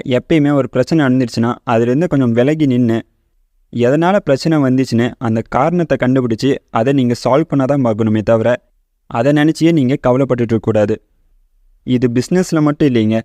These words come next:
நம்ம தனிப்பட்ட வாழ்க்கையில எந்த ஒரு பிரச்சனை வந்தாலும் நாம இப்படி தான் திங்க் பண்ணணும். அதனால எப்பயுமே இந்த ரெண்டாவது விஷயத்த மறந்துடாதீங்க. அடுத்தது மூணாவது விஷயம், எப்பயுமே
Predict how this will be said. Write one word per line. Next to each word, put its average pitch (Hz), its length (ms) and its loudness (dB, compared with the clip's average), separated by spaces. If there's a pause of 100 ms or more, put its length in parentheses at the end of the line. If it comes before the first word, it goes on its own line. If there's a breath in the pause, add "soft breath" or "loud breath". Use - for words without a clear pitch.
(180)
நம்ம 113 220 -2
தனிப்பட்ட 147 480 0
வாழ்க்கையில 135 520 2 (160)
எந்த 127 340 0
ஒரு 170 140 0
பிரச்சனை 131 340 0
வந்தாலும் 117 500 -2
நாம 113 280 0
இப்படி 135 280 -2
தான் 143 300 -2
திங்க் 117 120 0 (100)
பண்ணணும். 104 260 -4 (460)
அதனால 127 400 0
எப்பயுமே 127 340 0
இந்த 143 160 2
ரெண்டாவது 127 380 2
விஷயத்த 117 340 -2 (160)
மறந்துடாதீங்க. 107 720 0 (880)
அடுத்தது 123 420 0
மூணாவது 143 360 2
விஷயம், 120 400 -2 (640)
எப்பயுமே 139 640 0